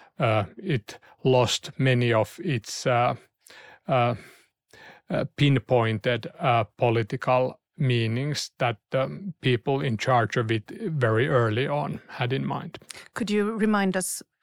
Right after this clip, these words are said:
Speaker 2: uh, again, what is Pizzagate?
Speaker 1: Yes, so P-, Pizzagate is the, um, theory that there is, um, Hillary Clinton-driven, um,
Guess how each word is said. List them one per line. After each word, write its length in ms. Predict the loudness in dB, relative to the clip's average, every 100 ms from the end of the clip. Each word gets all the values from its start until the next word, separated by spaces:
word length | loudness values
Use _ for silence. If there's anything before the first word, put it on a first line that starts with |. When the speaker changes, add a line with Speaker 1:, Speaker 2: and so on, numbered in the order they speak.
| _ -12
Speaker 2:
uh, 360 | -2 0 0 -2
again, 380 | -4 0 0 2
what 140 | 0
is 160 | 0 -4
Pizzagate? 640 | -8 -10 -10 -12 -14 -16 -20 _ _ _ _ _ _ _ -20 _ _ -10 -10 -14 _
Speaker 1:
Yes, 360 | 0 2 4 2
so 240 | 0 0
P-, 120 | 0 -4
Pizzagate 640 | -2 -2 -2 0 2 2
is 380 | 0 -2 -2 -4 -4
the, 300 | -2 0 2
um, 600 | 4 4 4 0 -2 -8
theory 640 | -2 2 4 4 2 0 -2
that 300 | -4 -2 -2
there 260 | 0 0 0
is, 240 | -2 -2
um, 440 | 2 4 2 0 -8 -14 -8
Hillary 1000 | -4 0 2 4 4 4 2 2 0
Clinton-driven, 1400 | -4 -2 0 0 0 -2 0 -4 -2 0 0 -2 -4 -4 -8 -14 -20 -20 -2
um, 720 | 2 4 4 2 0 -6 -10